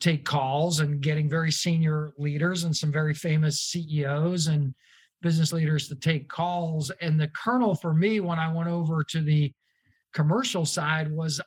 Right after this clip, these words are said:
all the folks that I walked that were trained in sales, they would all show up and throw up their product. And I had learned to kind of just ask people, like, you know, "W-, would you be interested in a call on this?" And when they showed up to the call,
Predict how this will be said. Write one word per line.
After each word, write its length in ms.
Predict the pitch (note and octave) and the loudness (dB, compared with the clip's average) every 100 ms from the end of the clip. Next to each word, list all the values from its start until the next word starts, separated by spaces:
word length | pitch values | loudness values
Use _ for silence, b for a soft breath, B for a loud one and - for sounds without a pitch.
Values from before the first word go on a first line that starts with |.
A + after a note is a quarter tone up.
| E3+ | -4
all 160 | G#3+ | -4
the 160 | A3 F3 - - | -2 -4 -8 -8
folks 240 | G#3+ G#3 - | -4 -4 -4
that 100 | E3+ | -2
I 100 | F3+ | -2
walked 380 | E3+ F#3+ G3+ G3 | 0 0 -2 -4
that 100 | D3+ | -10
were 140 | D3+ | -8
trained 520 | - - F#3 F#3+ F3+ | -8 0 0 2 0
in 120 | D#3+ D3 | 0 0
sales, 640 | - G#3 G#3 C3 D3+ D#3 | -2 -2 -2 -6 -6 -4
they 140 | D#3 | -2
would 160 | E3+ F#3+ | 0 0
all 100 | G3 | -2
show 260 | - G#3 G3+ | -4 -2 -4
up 140 | G#3 | -4
and 120 | G3 | -8
throw 200 | F#3+ G#3+ | -4 -4
up 100 | G#3 | -2
their 120 | A3 | -4
product. 500 | - A3+ B3 D3 - - _ _ _ _ _ _ _ _ _ _ _ _ | 0 2 2 0 -6 -20 _ _ _ _ _ _ _ _ _ _ _ _
And 120 | D#3 | 0
I 160 | D3+ A3 | 2 2
had 200 | A3 F#3+ | 2 2
learned 540 | E3+ F3 F3+ F3+ F3+ | 0 0 0 0 0
to 180 | D#3+ D#3+ - | 0 -2 -2
kind 180 | F3+ F#3 | -4 -2
of 60 | |
just 180 | E3+ D#3+ | -4 -2
ask 380 | D3 F3 A3 - | 0 0 -2 -2
people, 480 | E3 D#3 D#3+ E3+ D#3 | 0 0 -2 -4 -2
like, 360 | D#3+ D#3 D3 - - | 0 0 -2 -6 -6
you 120 | F3 | 0
know, 320 | D3+ D3 C#3+ b b b b _ | 2 0 -4 b b b b _
"W-, 180 | D#3+ G3 | -4 -2
would 240 | E3 F3+ E3+ | 2 2 4
you 60 | |
be 140 | F3 F#3 | 4 2
interested 340 | G3+ F#3+ G#3 | 0 -4 -2
in 100 | E3 | -2
a 60 | D3+ | -2
call 440 | - G#3 G3+ G3+ | -4 -4 -2 0
on 220 | E3+ D3 | 0 0
this?" 340 | C3+ C#3 G3+ - | 0 -2 -2 -2
And 160 | D#3+ | 0
when 100 | D#3+ | 0
they 120 | D#3+ | 0
showed 260 | C#3+ - D#3+ | -2 -2 0
up 180 | F3+ A#3 | 0 -2
to 60 | F#3 | -2
the 140 | D#3+ | -2
call, 540 | - D#3 D#3 E3+ E3+ | -2 -6 -2 -2 -4